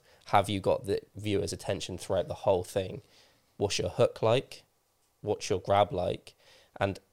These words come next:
how can you retain their, their, their attention throughout the rest of the video? And what a, like, in layman's term, what a viral video actually is, is just something that is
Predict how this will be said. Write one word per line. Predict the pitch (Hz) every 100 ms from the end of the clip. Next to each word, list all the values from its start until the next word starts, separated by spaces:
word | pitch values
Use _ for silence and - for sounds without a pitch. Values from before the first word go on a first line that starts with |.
| _
how | - 113 107
can | -
you | 104 98 98 -
retain | 101 - 107 101
their, | 95 92 95 -
their, | 87 95 -
their | 95 92
attention | - 110 - 98
throughout | 92
the | 95
rest | 95 -
of |
the | 95
video? | 110 104 85 - - - _ -
And | 104 101 _
what | - 107 -
a, | 110 101 95 -
like, | 98 87 - _ _ _ _ _ _ -
in | 104
layman's | 104 131 110
term, | 110 98
what | 98 - _
a | 107 98 90 92 - - -
viral | 104 90
video | 95 90 90
actually | 98 - - 90
is, | - 117 104 98
is | 90
just | 101
something | - - 95 92
that | 92 -
is | - 90 82